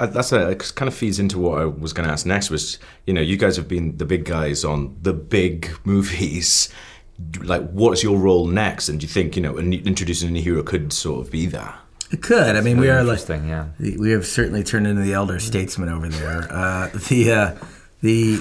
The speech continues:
Speaker 2: you know, I, I don't know if the Fox deal goes through with Disney. Now there's a whole nother array of characters
Speaker 1: Yeah.
Speaker 2: that become available, uh, and combinations with characters that are, you know,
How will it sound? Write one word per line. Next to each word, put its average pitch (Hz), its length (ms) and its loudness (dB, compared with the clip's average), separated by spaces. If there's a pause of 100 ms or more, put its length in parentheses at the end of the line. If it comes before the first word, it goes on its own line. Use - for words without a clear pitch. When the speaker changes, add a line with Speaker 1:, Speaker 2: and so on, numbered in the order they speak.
(140)
Speaker 2:
you 117 120 2
know, 104 360 2 (120)
I, - 440 -6
I 127 120 0
don't 156 140 6
know 170 80 6
if 135 100 2
the 107 100 -2
Fox 120 420 -2
deal 120 200 0
goes 110 260 -2
through 110 160 0
with 104 140 -2
Disney. 104 400 -2
Now 101 200 -4
there's 101 180 -6
a 95 80 -8
whole 98 260 -8
nother 92 600 -6 (560)
array 95 500 -2
of 87 140 -6
characters 92 560 -2
Speaker 1:
Yeah. 82 120 -4
Speaker 2:
that 78 60 -10
become 87 320 -4
available, 82 840 -6 (440)
uh, 85 580 -4 (100)
and 87 280 -6
combinations 98 840 0
with 90 160 -8
characters 90 680 -2
that 85 160 -4
are, 82 400 -2
you 80 140 -6
know, 76 320 -8